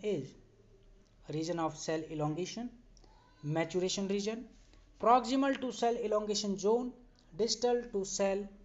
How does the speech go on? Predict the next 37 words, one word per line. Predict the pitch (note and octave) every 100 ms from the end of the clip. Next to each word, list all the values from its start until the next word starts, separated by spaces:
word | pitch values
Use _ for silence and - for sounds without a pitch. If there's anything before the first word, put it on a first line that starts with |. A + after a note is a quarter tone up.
| -
elongation | F#3+ F#3+ F3+ D#3 D3 F3 G3+ - D#3+
zone। | G#3 G#3 - - - - - - - - - - -
तो | -
थर्टी | A3+ C4 D#4
थ्री | C#4+ D#4
का | C#4+
जो | A#3+
सही | - G3+
जवाब | F#3+ F3+ D#3+ C#3
है | C3 - - - - - - - - - -
वो | F#3
है | G#3 A3+ F3
डी, | F#3+ E3 C3 - - - - - - - - - -
distal | D3+ F#3+ A#3 - C#4 C#4 A#3+
to | A3+
cell | - G#3+ G3 F3+
elongation | E3+ D3+ C#3+ - C#3+ C#3
zone, | C#3 C3+
जहाँ | C3+ D#3 E3+
पर | F3 D3+
meristematic | E3+ A3 A3+ A3 F#3+ F#3 F#3+ D3+
zone | D#3 D3+ D3
कहते | C#3 -
हैं | C#3+
उसको। | C3 - - - - - - - - - - - - - - - - - -
तो |
root | D#3+ C4+ C4
region | A#3+ A#3+
with | A#3 G#3+
a | G#3
thin | A3+
walled | G#3+ G#3+ G3+
small | - G#3 G#3
cells | G#3 G#3 G3
having | F#3+ F#3+ F3
dense | G#3 G#3
cytoplasm, | G#3 G3+ G3 F#3 F3 G#3+ B3